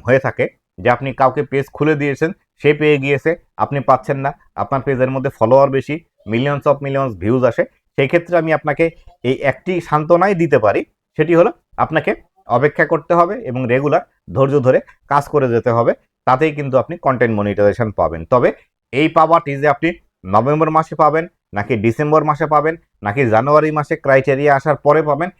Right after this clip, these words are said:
এটি কিন্তু আসলে কোনো গ্যারান্টি নেই। অবশ্যই আপনাকে ধৈর্য ধরে কাজ করতে হবে, যখন আপনার পাওয়ার সময় হবে তখন অটোমেটিক্যালি Facebook আপনাকে দিয়ে দিবে। তো বন্ধুরা,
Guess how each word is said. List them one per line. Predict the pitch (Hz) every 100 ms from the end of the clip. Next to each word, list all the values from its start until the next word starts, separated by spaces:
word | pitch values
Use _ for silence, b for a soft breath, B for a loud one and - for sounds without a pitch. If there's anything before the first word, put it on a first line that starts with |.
| _ _
এটি | 131 147
কিন্তু | 151 151 147
আসলে | 131 143 156 - _ _
কোনো | 143 156 220 - -
গ্যারান্টি | 85 117 120 127 127 247 - -
নেই। | 98 101 80 _ _ _
অবশ্যই | 104 120 -
আপনাকে | 156 160 165 220 _ _ 82
ধৈর্য | 95 110 139
ধরে | 160
কাজ | 156 147 -
করতে | 160 -
হবে, | 170 180 339 b _
যখন | 120 131 160
আপনার | 147 147
পাওয়ার | - 120 127
সময় | - 120 127
হবে | 135 175 - _ -
তখন | 117 123
অটোমেটিক্যালি | 127 131 127 117 117 131
Facebook | 113 98 95 98
আপনাকে | 95 92 - - _ -
দিয়ে | 98 98
দিবে। | 80 78 76 _ _
তো | -
বন্ধুরা, | 113 139 190